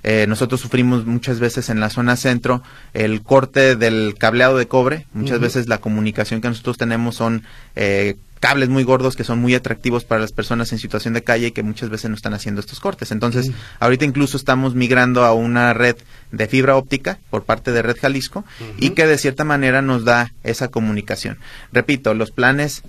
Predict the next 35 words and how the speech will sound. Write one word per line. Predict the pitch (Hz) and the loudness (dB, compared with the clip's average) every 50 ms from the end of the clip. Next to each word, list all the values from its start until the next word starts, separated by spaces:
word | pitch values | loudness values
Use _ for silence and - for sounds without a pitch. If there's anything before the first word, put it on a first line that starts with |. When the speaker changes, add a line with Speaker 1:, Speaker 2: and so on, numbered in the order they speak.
| - - | -14 -8
Speaker 1:
y, | - 107 107 107 107 107 110 | -6 -4 -4 -4 -4 -4 -6
y | 110 | -4
programas | - - 120 117 127 131 135 135 131 127 117 107 | 0 2 2 4 4 4 4 4 2 0 0 0
del, | 110 104 104 - - 110 | -2 -2 -4 -4 -6 -4
de | 104 107 | -4 -4
los | 101 104 - | -4 -2 -2
fases | - 123 - - | -4 -4 -4 -4
y | 127 | -6
tiempos | 117 127 127 120 - 117 - - | -4 -4 -4 -4 -4 -8 -10 -10
están | - - 117 120 127 | -8 -4 -2 -2 -2
instalados | 127 - 160 165 170 151 151 185 202 - - - - - - - - - - | 0 0 2 4 4 4 2 0 -4 -8 -14 -20 -20 -20 -20 -20 -20 -10 -4
y | 131 143 143 | 0 2 2
esto | 139 139 143 156 | 2 2 2 0
es | 143 | 0
lo | 139 139 139 | 0 0 -2
que | - 123 117 110 | -2 -2 -2 -2
constantemente | - 117 107 - 123 113 - 127 127 123 120 143 | -2 -4 -2 -2 -2 -2 -2 0 0 0 0 -2
nosotros | 131 120 - 131 120 | -4 -2 -4 -4 -4
estamos | - 120 120 123 127 | -2 -2 -2 0 0
monitoreando | 127 117 117 107 - 113 117 117 120 131 139 | 0 -2 -2 0 0 0 0 0 0 -2 -2
para | - 135 123 123 120 | 0 0 2 2 0
hacer | 120 - 143 139 | 0 0 0 0
ajustes. | 143 135 - 143 135 - - 120 113 | 0 -2 -4 -6 -8 -4 -2 -2 0
Le | 120 117 | 0 0
llamamos | 120 117 120 127 131 135 143 147 135 | 0 2 2 2 2 2 0 -2 -2
nosotros | 131 123 - - 120 117 127 135 135 131 131 - - - - - | -2 -4 -4 -4 -4 -2 0 0 0 -2 -4 -8 -16 -18 -8 -4
cuando | 117 117 117 117 120 | 0 0 2 2 2
hay | 123 135 139 | 2 2 0
un | 139 135 | -2 -2
pico | - 139 127 - - 113 | -2 -2 -2 -2 -2 -2
o | 107 101 104 | 0 0 0
algún, | 104 107 117 123 127 123 - | 0 0 0 -2 -2 -2 -4
o | 120 110 110 107 | -4 -2 -2 0
algún | 107 107 117 127 123 | 0 0 -2 -2 0
tema, | - 127 123 127 127 127 127 120 | 0 0 0 0 0 0 0 -2